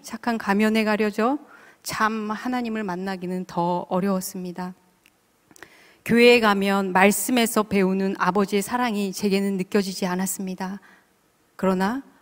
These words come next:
고이 여름방학 때 청소년 연합 수련회를 참여하던 중 방언을 받고 인격적으로 처음 주님을 만났습니다.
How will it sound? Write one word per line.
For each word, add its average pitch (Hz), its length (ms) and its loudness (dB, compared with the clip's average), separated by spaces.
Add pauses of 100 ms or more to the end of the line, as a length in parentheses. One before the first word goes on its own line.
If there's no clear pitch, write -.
(120)
고이 208 640 2
여름방학 185 640 0
때 175 280 -4
청소년 226 640 -4
연합 202 460 6
수련회를 247 540 2
참여하던 226 720 -2
중 185 280 -4 (380)
방언을 202 440 0
받고 180 640 -6
인격적으로 190 760 -6
처음 190 340 -2
주님을 185 420 -2
만났습니다. 180 800 -4